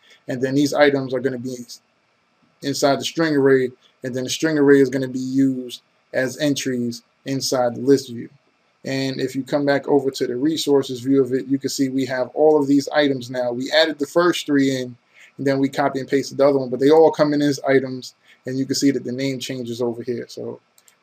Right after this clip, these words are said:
this one is gonna be orange, and that one changes over to yellow, and so on, and so on, and so on, and so on. And all of this is inside the colors string array. Now what we're gonna do is we're gonna come back over.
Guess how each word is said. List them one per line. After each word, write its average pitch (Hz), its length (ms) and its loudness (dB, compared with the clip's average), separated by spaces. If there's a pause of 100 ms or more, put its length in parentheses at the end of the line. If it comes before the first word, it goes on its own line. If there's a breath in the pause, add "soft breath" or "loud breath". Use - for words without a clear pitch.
this 127 200 -4
one 123 160 -8
is 117 80 -8
gonna 120 140 -8
be 117 120 -8
orange, 135 500 -4
and 117 100 -8
that 127 200 -4
one 127 280 -10
changes 120 420 -12
over 117 200 -16
to 113 60 -14
yellow, 123 500 -2
and 123 120 -16
so 127 380 -4
on, 120 140 -8
and 120 100 -10
so 117 320 -6
on, 117 160 -10
and 120 100 -16
so - 140 -12 (160)
on, 123 100 -14
and 120 100 -20
so 143 140 -4
on. 120 240 -6 (460 soft breath)
And 131 140 -4
all 143 180 6
of 139 80 8
this 139 160 4
is 123 160 -6
inside 127 540 0
the 123 60 -8
colors 123 580 0
string 143 380 -8
array. 113 240 -10 (880 soft breath)
Now 165 280 4
what 151 180 6
we're 139 100 2
gonna 135 180 -2
do 127 220 -2
is 123 80 -2
we're 127 60 -2
gonna 127 140 -8
come 147 220 -6
back 143 260 -2
over. 135 380 2